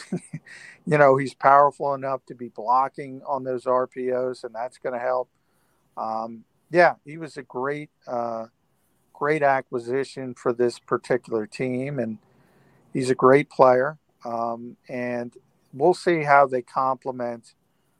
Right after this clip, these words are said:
uh, DeVonta Smith, because it's, you know, in training camp, and I talked to Nick Sirianni, I asked Nick that before the, the practice.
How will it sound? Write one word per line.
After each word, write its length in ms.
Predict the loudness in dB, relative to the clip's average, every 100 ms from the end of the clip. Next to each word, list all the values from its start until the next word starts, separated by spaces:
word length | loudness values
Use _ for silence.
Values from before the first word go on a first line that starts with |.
| _ _
uh, 300 | -12 -8 -8
DeVonta 640 | -8 -4 -2 -2 -4 -10 -12
Smith, 420 | -10 -6 -6 -6
because 360 | -14 -6 -6 -6
it's, 200 | -12 -16 -20 _ _ _ 2
you 80 | 6
know, 160 | 6
in 80 | 4
training 340 | -2 -2 -2
camp, 340 | -4 -6 -4 -6 -12 -8
and 140 | -4
I 100 | -4
talked 320 | 0 2 2 0
to 80 |
Nick 200 | -12 -14
Sirianni, 540 | -10 -10 -8 -6 -6 -6
I 240 | -6 -6
asked 200 | -8 -12
Nick 180 | -16 -8
that 240 | -6 -6
before 460 | -8 -14 -6 -4 -4
the, 260 | -6 -12 -16 _ -14
the 100 | -8
practice. 680 | -2 -2 -2 -8 -16 -16